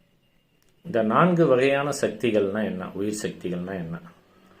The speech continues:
இந்த ஃபஸ்ட்டு சொல்லக்கூடியது ஜெனடிக்கல் ஃபோர்ஸ்.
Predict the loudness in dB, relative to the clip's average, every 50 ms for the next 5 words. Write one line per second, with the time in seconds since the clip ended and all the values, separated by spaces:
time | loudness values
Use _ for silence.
0 | _ _ _ -20 -20 _ _ _ -4 2 4 4 4 4 2 -2 2 6 10 10
1 | 10 10 8 6 4 2 2 2 2 2 0 -2 0 0 2 2 0 0 0 2
2 | 2 2 2 2 0 -2 0 2 2 2 2 0 -4 -4 0 0 0 0 0 -4
3 | -8 -10 -12 -16